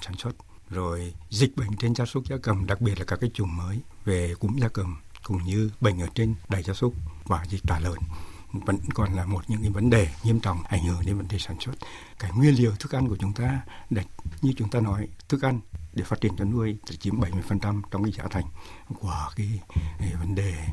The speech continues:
là giá thành của cái sản phẩm chăn nuôi nói chung. Đấy. Thì chúng ta thấy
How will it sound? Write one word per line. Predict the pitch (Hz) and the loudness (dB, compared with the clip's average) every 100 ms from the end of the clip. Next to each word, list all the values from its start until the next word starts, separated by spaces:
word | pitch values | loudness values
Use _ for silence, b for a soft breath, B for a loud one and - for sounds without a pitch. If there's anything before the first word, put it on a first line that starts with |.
| 80 B - | -6 B -6
là | 82 82 78 | -6 -6 -4
giá | 90 | -2
thành | 98 87 73 - 80 - | 0 -2 -2 -6 -6 -4
của | 85 76 | -4 -2
cái | 101 | -2
sản | - 82 | -2 -2
phẩm | - 69 - | -4 -6 -8
chăn | 98 104 | -4 -2
nuôi | 101 90 - 80 B - | -2 -4 -8 -12 B -6
nói | 82 | -4
chung. | - 98 95 - - - - - | -2 -2 -2 -8 -12 -12 -12 -6
Đấy. | 82 82 B B B - | -6 -6 B B B -2
Thì | 110 101 95 87 | 0 2 -2 -4
chúng | 104 | 0
ta | 123 | 2
thấy | 120 117 | 2 0